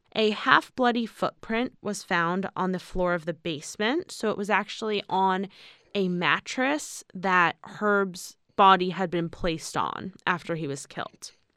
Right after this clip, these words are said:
The blood was determined to belong to Herb Clutter, and investigators were able to identify the shoe that had made the print.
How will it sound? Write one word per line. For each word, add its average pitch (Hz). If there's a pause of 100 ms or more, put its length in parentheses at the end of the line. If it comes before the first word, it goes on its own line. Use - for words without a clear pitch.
(100)
The 226
blood 254 (260)
was 180
determined 190
to -
belong 175
to 170
Herb 170
Clutter, 160 (540)
and 190 (100)
investigators 220
were 208
able 185
to -
identify 170
the 165
shoe 294
that 214
had 180
made 175
the 151
print. -